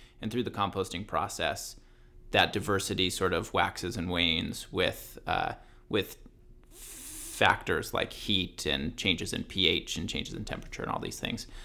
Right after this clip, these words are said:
But ultimately what we get is, i-, i-, ideally, as a finished product, when we're doing it well, we get this finished, year-old, well,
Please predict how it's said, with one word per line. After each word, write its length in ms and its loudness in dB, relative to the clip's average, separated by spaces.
But 100 4
ultimately 460 6
what 180 2
we 100 2
get 440 6
is, 360 -2
i-, 260 0
i-, 180 0
ideally, 540 12
as 140 4
a 40 2
finished 320 6
product, 360 2
when 100 0
we're 100 0
doing 240 0
it 100 -4
well, 340 4
we 140 4
get 220 8
this 200 2
finished, 720 4
year-old, 840 6
well, 720 8